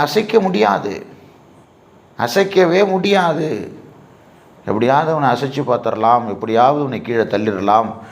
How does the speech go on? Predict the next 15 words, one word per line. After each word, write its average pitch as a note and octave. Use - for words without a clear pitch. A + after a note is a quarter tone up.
எப்படியாவது A#2
இவன் G2+
ஸ்தானத்தை A#2+
விட்டு A2
எடுத்துடலாம் A#2
என்று D#3+
பிசாசும் B2
பிசாசின் A2
பிள்ளைகளும் F#2+
நினைப்பார்கள். F#2
ஆனால் E2+
கர்த்தர் F#2+
நம் F2+
பட்சத்தில் G#2
இருக்கிறபடியால், D#2